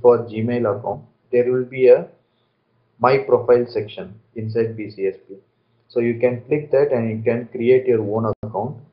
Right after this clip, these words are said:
Once your account is created, you can fill in your details inside the My Profile section. So it will be asking your, uh, full details, your personal details, your,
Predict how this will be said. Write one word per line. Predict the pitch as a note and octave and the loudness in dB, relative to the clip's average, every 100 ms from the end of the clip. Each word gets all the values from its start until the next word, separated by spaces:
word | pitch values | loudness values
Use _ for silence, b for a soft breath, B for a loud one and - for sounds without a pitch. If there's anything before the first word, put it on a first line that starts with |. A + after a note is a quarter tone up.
| _ | _
Once | A2+ C#3+ D#3+ - | -2 -2 -2 -4
your | C3+ C3+ A2 | 0 4 4
account | G#2+ B2+ B2 | 2 -4 -2
is | B2+ - | -4 -4
created, | G#2+ G2+ F#2+ A2+ G2 A2 | -6 -2 0 0 -2 -2
you | A#2 | -6
can | A#2+ B2+ D3+ _ _ _ _ - | -4 -6 -6 _ _ _ _ 0
fill | D3 | 2
in | D3 C#3 | 2 2
your | C3+ A#2 | 0 0
details | A2 A2 A2 B2+ - | -2 2 4 4 2
inside | A2 G#2+ A2 G#2+ A2 | -6 -2 2 2 2
the | A#2 F#3 - _ _ _ _ _ _ _ _ _ | 0 -2 -8 _ _ _ _ _ _ _ _ _
My | A#2 A#2+ | 0 2
Profile | B2+ A2+ G#2 G#2 G#2 | 2 0 0 0 -2
section. | F#2+ - D#2+ - - _ _ _ _ _ _ - - | -6 -8 -16 -16 -20 _ _ _ _ _ _ -20 -4
So | B2+ A#2+ A#2 G#2+ | 4 6 6 2
it | B2+ | 2
will | B2+ | 0
be | A#2+ A2+ | 2 4
asking | A#2+ A#2+ - C3 C3 B2+ - _ _ _ | 6 4 -2 -8 -10 -12 -20 _ _ _
your, | G#2+ A2+ A2+ A2 G#2+ G2+ | -2 0 2 2 2 0
uh, | - | -2
full | D3 C#3+ A#2+ | -2 -2 -2
details, | G#2+ F#2+ F#2 F2 - - _ _ _ - | -4 -2 -4 -4 -14 -20 _ _ _ -12
your | G2 G2 G2 | -2 0 0
personal | A2+ A2 B2+ B2 | -2 -6 -4 0
details, | B2 B2 C3+ C#3+ - | 2 2 0 -2 -6
your, | G#2 G2+ G2 | -2 4 4